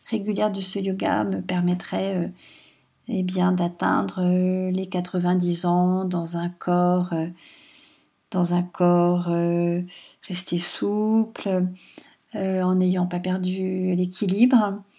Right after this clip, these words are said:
Alors ça fait très très longtemps maintenant que j'ai renoncé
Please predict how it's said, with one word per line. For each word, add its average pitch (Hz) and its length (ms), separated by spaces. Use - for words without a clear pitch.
Alors 185 100
ça 185 140
fait 185 120
très 208 300
très 208 240
longtemps 185 340
maintenant 185 420
que 202 140
j'ai 190 180
renoncé 185 680